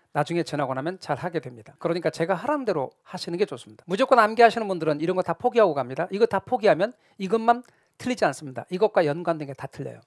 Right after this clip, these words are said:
그러니까 순서대로 보실까요? 자, 유입만 체킹할 겁니다. 제일 첫 번째가 뭐다? 총소득입니다. 두 번째도 총입니다. 근데 총이 두 개야. 가유. 뭐라고요? 가유. 가유. 가유. 예, 가유. 총소득은 가유입니다. 그다음에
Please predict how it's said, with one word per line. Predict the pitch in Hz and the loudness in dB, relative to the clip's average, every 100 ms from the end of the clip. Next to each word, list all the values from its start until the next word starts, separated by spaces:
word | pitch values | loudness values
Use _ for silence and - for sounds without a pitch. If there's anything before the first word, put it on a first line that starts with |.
| _ | _
그러니까 | - 147 165 220 - _ | -6 0 2 0 -2 _
순서대로 | - 277 254 214 185 | -10 -4 0 2 2
보실까요? | 139 123 139 139 226 - _ | 0 -8 -2 0 0 -4 _
자, | 151 135 | -2 0
유입만 | 208 240 233 220 | 0 2 2 0
체킹할 | 196 - 214 151 | -4 -4 0 0
겁니다. | 139 135 190 - _ - | 0 0 0 0 _ -2
제일 | 165 | 0
첫 | 165 208 | 0 -2
번째가 | 190 185 156 | -4 -2 -2
뭐다? | 143 139 214 - _ | -2 0 0 -4 _
총소득입니다. | - 220 190 151 127 131 196 _ _ _ _ _ _ | -6 -4 -4 -6 -8 -8 -10 _ _ _ _ _ _
두 | 190 | -2
번째도 | 214 208 165 | 0 0 -2
총입니다. | - - 165 131 120 - _ _ | -4 -6 -6 -6 -8 -10 _ _
근데 | 156 | -10
총이 | - 247 190 | -6 -6 -6
두 | - | -6
개야. | 147 131 120 - _ _ - | -2 -2 -4 -10 _ _ -16
가유. | - 147 143 127 - - | -6 -4 -4 -8 -14 -2
뭐라고요? | 160 156 233 - _ _ _ | 0 2 -2 -4 _ _ _
가유. | - 185 220 240 208 _ _ | 2 2 2 -2 -8 _ _
가유. | - 151 147 147 _ _ | -4 -4 -4 -12 _ _
가유. | - 202 240 175 - - | 0 0 0 -4 -6 -8
예, | 143 123 | -8 -8
가유. | - 135 123 | -8 -8 -8
총소득은 | - 240 214 190 202 | -8 -6 -4 -2 -4
가유입니다. | - 147 135 139 151 - _ | 0 -2 -2 -6 -8 -10 _
그다음에 | 175 175 226 | 2 2 2